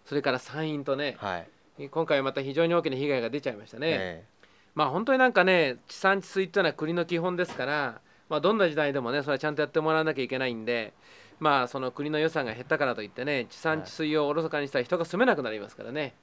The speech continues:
Speaker 2: はい。
Speaker 1: まあ、困ったなと思うんですけどもね。
Speaker 2: はい。
Speaker 1: えー、ところで今日の話題の、えー、遅牛も淀、早牛も淀。えー、どういう意味かと申しますと、歩みの遅い牛も、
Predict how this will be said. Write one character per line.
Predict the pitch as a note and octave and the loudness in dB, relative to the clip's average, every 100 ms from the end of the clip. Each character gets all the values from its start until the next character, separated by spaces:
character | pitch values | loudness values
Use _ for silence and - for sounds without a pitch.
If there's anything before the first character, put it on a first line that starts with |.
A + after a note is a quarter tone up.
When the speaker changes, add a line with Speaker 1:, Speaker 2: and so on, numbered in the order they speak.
| - | -10
Speaker 2:
は | F2+ | -10
い。 | D#2 - - | -10 -14 -10
Speaker 1:
ま | |
あ、 | C#3 | -6
困 | C3+ C3+ | -2 -2
っ | |
た | C3 | -2
な | C#3+ C3+ | -2 -2
と | |
思 | A#2 B2 | -2 -4
う | |
ん | |
で | G#2 | -6
す | - | -12
け | |
ど | G2+ | -14
も | G#2 | -6
ね。 | C#3+ A#2+ G#2+ | -4 -4 -8
Speaker 2:
は | - G2+ | -10 -10
い。 | F2 - - _ - - _ | -10 -16 -20 _ -20 -20 _
Speaker 1:
え | F#3 G3 | 10 10
ー、 | G3 | 10
と | A3 | 10
こ | |
ろ | B3+ | 10
で | G#3+ | 10
今 | G3 B3+ | 8 8
日 | C4 | 10
の | G3 | 10
話 | E3+ | 8
題 | E3 D#3 | 8 6
の、 | D#3 E3 - _ _ _ | 6 4 2 _ _ _
え | D#3 D3+ D3+ D3+ | 0 2 4 2
ー、 | - | 0
遅 | C3+ A#3 C#4 | 4 6 8
牛 | A#3 A#3 | 6 2
も | G#3+ F#3+ | 6 8
淀、 | F3 D#3 A2+ | 10 8 4
早 | - B2 D#3+ A#3+ | -2 4 8 10
牛 | A3+ A3 | 8 4
も | G3 F#3 | 6 8
淀。 | D#3+ C3+ G2+ - _ _ | 8 6 0 -8 _ _
え | B2+ | -2
ー、 | |
ど | A#2+ A3 | 4 6
う | |
い | B3+ | 6
う | |
意 | |
味 | D#3+ | 6
か | D3 | 4
と | C3+ | 4
申 | C3 B2 | 0 -2
し | |
ま | C3 B2 | -4 -4
す | - | 2
と、 | C3+ A2+ _ _ - | 2 2 _ _ -6
歩 | C3 F3 B3+ | 0 2 4
み | B3 | 4
の | A3+ F#3 | 6 6
遅 | D#3 - F#3 | 6 8 6
い | F3+ | 6
牛 | E3+ E3+ | 2 -2
も、 | D3+ D#3+ | 0 0